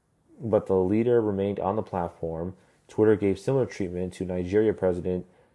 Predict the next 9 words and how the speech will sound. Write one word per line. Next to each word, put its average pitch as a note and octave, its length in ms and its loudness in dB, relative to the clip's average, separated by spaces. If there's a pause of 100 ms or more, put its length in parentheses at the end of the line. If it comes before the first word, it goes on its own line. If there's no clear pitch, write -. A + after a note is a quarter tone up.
(160)
Muhammadu F#2+ 1300 0 (360)
Buhari. G2+ 1200 0 (1300)
Less A#2+ 200 6
than G#2 200 4
ninety C#3+ 280 2
minutes A2+ 280 4
after G2+ 240 2
Twitter G2 320 4
employees F#2 720 0